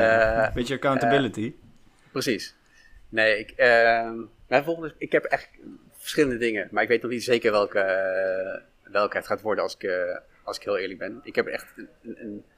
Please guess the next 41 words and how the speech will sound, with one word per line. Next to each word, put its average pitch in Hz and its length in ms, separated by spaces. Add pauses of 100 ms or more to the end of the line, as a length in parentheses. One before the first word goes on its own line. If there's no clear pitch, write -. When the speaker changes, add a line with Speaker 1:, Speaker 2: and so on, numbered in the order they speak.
(140)
Speaker 1:
een 98 140
dagboek 143 400
gemaakt 135 460 (220)
de - 140
afgelopen 110 460
drie 117 180
maanden 104 380 (340)
met - 160
allerlei 127 320
aantekeningen, 104 640
allerlei 101 360
ideeën. 104 440 (680)
Eh, 110 120 (320)
mijn 104 160
volgende 131 280
experiment, 117 580 (100)
maar - 0
dat 110 80
is 107 60
misschien 107 240
minder 110 240
een - 60
experiment. 101 560 (540)
Ik 104 120
wil 110 220
een, 98 280 (220)
een 101 140
boek 160 180
gaan 123 160
schrijven, 127 480 (600)
eh, 98 380
ook 104 260
over, 101 500 (340)
eh, 101 100 (260)
mijn 90 200 (160)
verschillende 101 300
reizen 92 240
die 143 100
ik - 60
heb 135 100
gemaakt. 131 440